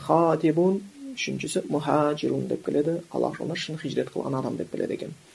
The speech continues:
Енді хижретке бір тоқталайық. Хижрет деген енді, а,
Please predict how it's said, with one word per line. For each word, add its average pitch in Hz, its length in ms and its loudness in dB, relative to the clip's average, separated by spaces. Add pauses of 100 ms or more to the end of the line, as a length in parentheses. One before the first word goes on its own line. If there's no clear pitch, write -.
(460)
Енді 196 180 8
хижретке 190 440 8
бір 196 100 8
тоқталайық. 135 560 4
Хижрет 196 340 8
деген 175 220 6
енді, 160 440 6 (200)
а, - 140 -8